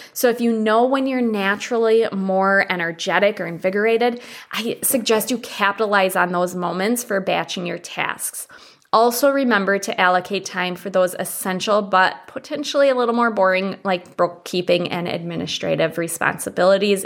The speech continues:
and your household chores. It's important to acknowledge that your schedule is not gonna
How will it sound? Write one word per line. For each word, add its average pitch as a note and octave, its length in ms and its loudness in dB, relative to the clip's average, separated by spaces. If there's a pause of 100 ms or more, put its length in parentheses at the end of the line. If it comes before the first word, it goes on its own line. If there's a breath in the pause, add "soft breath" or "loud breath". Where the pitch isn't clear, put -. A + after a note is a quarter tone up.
and E3 140 -4
your D3 100 -10
household - 540 -10
chores. - 540 -4 (720 loud breath)
It's A#3 180 0
important A#3 560 0
to B3+ 100 0
acknowledge G3+ 580 2
that G3 200 0
your F#3 120 -4
schedule F#3 540 0
is F3+ 200 -4
not F3+ 400 -8
gonna G3+ 220 -4